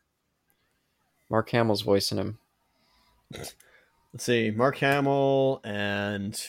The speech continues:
Speaker 2: Brad Dourif. I think I said his name right. And who,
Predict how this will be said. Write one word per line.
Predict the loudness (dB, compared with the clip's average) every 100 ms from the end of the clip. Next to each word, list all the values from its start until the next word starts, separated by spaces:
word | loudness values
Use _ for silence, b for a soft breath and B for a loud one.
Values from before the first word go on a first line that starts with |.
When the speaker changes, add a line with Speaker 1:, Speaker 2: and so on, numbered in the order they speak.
| -4
Speaker 2:
Brad | 0 0
Dourif. | 0 2 4 4 4 0 -6 -16
I | -12
think | -10
I |
said | -8 -6
his | -4
name | -4 -4
right. | 0 0 -2 -6 _ -10 -10 _ _ _ _ _ _
And | -10 -6 -4 -4 -6 -6
who, | -4 -4 -4